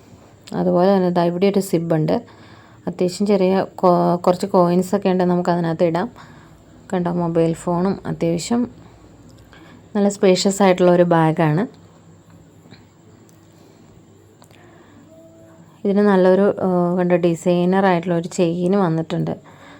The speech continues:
നല്ല ഭംഗിയുള്ള പല കളറിലായിട്ട് ഒരു ചെയിൻ വന്നിട്ടുണ്ട്. നല്ലതാണ്. ആ, എല്ലാവർക്കും ഡെയിലി യൂസിനും, ആ, ചുരിദാറിൻ്റെ കൂടെയും കുർത്തീസിൻ്റെ ഒക്കെ കൂടെ നമുക്ക് മാച്ച് ചെയ്തുകൊണ്ട് പോകാൻ പറ്റിയിട്ടുള്ള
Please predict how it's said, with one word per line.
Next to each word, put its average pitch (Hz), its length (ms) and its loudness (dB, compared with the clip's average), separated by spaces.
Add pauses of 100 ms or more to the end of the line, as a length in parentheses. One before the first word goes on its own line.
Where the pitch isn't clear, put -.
(140)
നല്ല 190 160 2 (100)
ഭംഗിയുള്ള 180 500 2 (100)
പല 165 260 0
കളറിലായിട്ട് 170 800 -2 (760)
ഒരു 196 120 -2 (120)
ചെയിൻ 175 320 2 (120)
വന്നിട്ടുണ്ട്. 165 500 -2 (240)
നല്ലതാണ്. 180 640 0 (520)
ആ, 180 40 -4 (300)
എല്ലാവർക്കും 185 520 0 (100)
ഡെയിലി 175 360 0
യൂസിനും, 190 380 -2 (800)
ആ, 175 40 0 (540)
ചുരിദാറിൻ്റെ 175 600 2
കൂടെയും 175 300 2
കുർത്തീസിൻ്റെ 180 600 -2
ഒക്കെ 180 120 -4 (120)
കൂടെ 170 280 -2
നമുക്ക് 175 280 -4
മാച്ച് 170 280 -4
ചെയ്തുകൊണ്ട് 180 380 0
പോകാൻ 170 240 0
പറ്റിയിട്ടുള്ള 175 460 -2